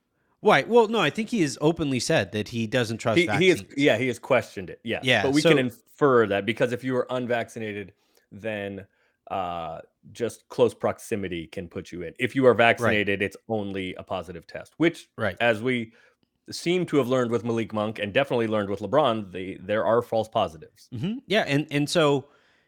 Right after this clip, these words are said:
Speaker 1: you know, here with, with the Lakers, you know, it's, it's nice to n-, be able to sit here and say, "All right,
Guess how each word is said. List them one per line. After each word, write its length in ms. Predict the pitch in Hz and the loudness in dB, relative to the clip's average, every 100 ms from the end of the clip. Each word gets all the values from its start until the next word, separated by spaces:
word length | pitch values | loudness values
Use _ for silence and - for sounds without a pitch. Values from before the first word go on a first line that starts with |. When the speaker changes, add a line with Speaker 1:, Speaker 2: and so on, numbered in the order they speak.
| _ - | _ 0
Speaker 1:
you 80 | |
know, 140 | 156 135 | 2 2
here 220 | 151 185 | 2 2
with, 280 | 170 147 - | 2 -2 -2
with 220 | 147 - | -2 -2
the 80 | 135 | -2
Lakers, 680 | 127 160 160 117 123 - - | 0 0 0 -2 -2 -6 -8
you 140 | 127 | -4
know, 140 | 110 | -2
it's, 180 | 104 - | -4 -8
it's 260 | - 120 - | -10 -8 -4
nice 320 | 131 135 - | -4 -4 -8
to 140 | - | -8
n-, 240 | 147 123 - _ 123 | -6 -8 -12 _ -10
be 140 | 123 | -6
able 160 | 123 120 | -4 -4
to 60 | 113 | -8
sit 200 | - 131 | -6 -6
here 180 | 123 113 | -4 -4
and 100 | 110 | -4
say, 200 | 117 107 | -6 -2
"All 160 | 117 | 0
right, 260 | 113 101 | 2 0